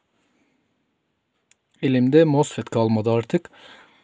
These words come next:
P altmış N F kullanacağım. Yazısı net görünmüyor ama şöyle silmeye çalışayım. Evet, şu an görünüyor. P altmış N F kullanacağım. Bu da aynı mosfet.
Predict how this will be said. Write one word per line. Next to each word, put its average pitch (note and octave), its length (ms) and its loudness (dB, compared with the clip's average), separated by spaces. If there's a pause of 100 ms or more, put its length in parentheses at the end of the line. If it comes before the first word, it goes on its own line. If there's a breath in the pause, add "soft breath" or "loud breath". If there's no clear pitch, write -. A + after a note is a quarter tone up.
(2000 soft breath)
P F#3+ 220 6
altmış F3 520 4
N E3 220 8
F F3 320 4 (720)
kullanacağım. B2+ 560 2
Yazısı D#3+ 460 4
net F3+ 220 -2
görünmüyor F3 440 4
ama E3+ 260 2 (1300)
şöyle - 280 -12 (180)
silmeye C#3 440 2
çalışayım. B2 680 -2 (680)
Evet, D3+ 220 0
şu - 240 4
an F3 180 2
görünüyor. E3 320 0
P D3+ 280 4
altmış C#3+ 500 -2
N C#3 200 4
F C#3+ 180 2
kullanacağım. B2 640 0
Bu D3+ 80 4
da B2+ 80 2
aynı A2+ 240 2
mosfet. G#2+ 400 0